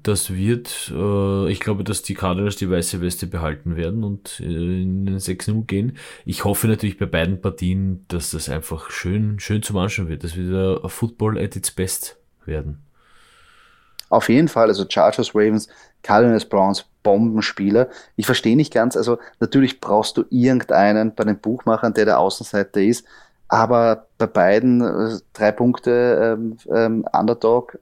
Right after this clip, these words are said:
Speaker 2: der Cardinals bei fünf null und die Chargers, nachdem sie was sehr abgefeuert haben, ja, schwierig. Aber würde ich auch so sehen.
Speaker 1: Vor
Speaker 2: Und
Speaker 1: allem,
Speaker 2: ganz
Speaker 1: weil die,
Speaker 2: guten
Speaker 1: vor allem, weil die Cardinals weit entfernt sind von, äh, den Browns, äh, aus Sicht der Buchmacher.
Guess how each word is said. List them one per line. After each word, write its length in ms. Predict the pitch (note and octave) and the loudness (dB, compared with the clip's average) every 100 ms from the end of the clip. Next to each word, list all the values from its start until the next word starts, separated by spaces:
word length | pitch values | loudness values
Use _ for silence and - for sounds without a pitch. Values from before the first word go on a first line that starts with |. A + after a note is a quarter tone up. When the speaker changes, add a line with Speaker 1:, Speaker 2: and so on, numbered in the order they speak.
| _ _ | _ _
Speaker 2:
der 80 | F#2 | -12
Cardinals 600 | - - - A#2 A#2 A2+ | -8 -6 -2 0 0 -2
bei 120 | - | -6
fünf 380 | A2+ - B2 - | -6 -2 -4 -2
null 200 | G2 G#2+ | -2 0
und 180 | A2+ A2+ | 0 -4
die 160 | A2+ A#2 | -12 -12
Chargers, 460 | - G2 G#2+ B2 - | -10 -8 -6 -6 -8
nachdem 240 | A2 A2 | -4 -4
sie 100 | A2 | -2
was 140 | A2 - | -4 -2
sehr 120 | G2 | -2
abgefeuert 440 | - A2 - G#2+ | -2 -4 0 2
haben, 140 | A2 - - - _ _ - | 0 -4 -14 -20 _ _ -2
ja, 300 | B2+ - - | 2 2 0
schwierig. 400 | - A#2 F#2+ - | -2 0 0 0
Aber 340 | G2+ C#3+ - - _ | 2 2 0 -6 _
würde 240 | A#2 A2+ C#3 | -6 0 2
ich 100 | B2 | 2
auch 240 | G#2+ - _ - | 2 0 _ -18
so 500 | G#2+ - A#2 A#2 - | -10 -4 0 0 -2
sehen. 420 | - G#2 A2 C#3 - - | -4 0 2 2 -2 -4
Speaker 1:
Vor 160 | - | 2
Speaker 2:
Und 20 | A2+ | 4
Speaker 1:
allem, 80 | B2+ | 4
Speaker 2:
ganz 100 | B2+ | 4
Speaker 1:
weil 140 | B2+ | 4
die, 200 | B2 B2+ F2 | 4 4 2
Speaker 2:
guten 120 | B2+ | 2
Speaker 1:
vor 160 | A#2 | 4
allem, 180 | A#2 C3 | 4 4
weil 80 | B2+ | 2
die 80 | B2 | 0
Cardinals 440 | A2+ A2+ A#2+ - D#2 D2 | 2 2 2 -2 -8 -6
weit 400 | D#2 A#2+ - - | -4 -4 -6 -12
entfernt 580 | - F2 - - G2+ F#2+ | -8 -8 -8 -8 -6 -6
sind 420 | - D2 C#2+ - - | -8 -8 -8 -12 -20
von, 640 | - - E2 D#2+ D#2 D2+ | -16 -8 -6 -6 -6 -8
äh, 180 | C#2+ D#2 | -8 -8
den 260 | - D#2 D2+ | -8 -8 -6
Browns, 600 | D#2 D2 D2 C#2+ - - - - | -6 -4 -4 -8 -14 -18 -18 -10
äh, 20 | |
aus 880 | D#2+ D#2 D2+ D2+ D#2 E2+ - - - | -6 -6 -6 -6 -6 -6 -8 -10 -10
Sicht 240 | E2+ - | -10 -8
der 80 | E2+ | -10
Buchmacher. 640 | - F2 D#2+ D#2 - D2 | -8 -10 -8 -10 -10 -12